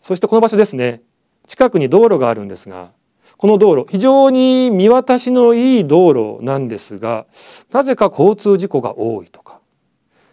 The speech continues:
あとは、以前この辺りを開発しようとしていた工事業者の方が、まあ、工事中に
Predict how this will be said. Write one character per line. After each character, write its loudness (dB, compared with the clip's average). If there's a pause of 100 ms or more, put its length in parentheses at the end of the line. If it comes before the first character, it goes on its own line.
(280)
あ -2
と 2
は、 -4 (800)
以 -2
前 0
こ -6
の 2
辺 0
り -2
を -6
開 -2
発 -6
し -6
よ 2
う -2
と -4
し -8
て -2
い -4
た -4
工 0
事 -6
業 2
者 -10
の -8
方 -4
が、 -2 (540)
ま -20
あ、 -18
工 -4
事 -8
中 -8
に -8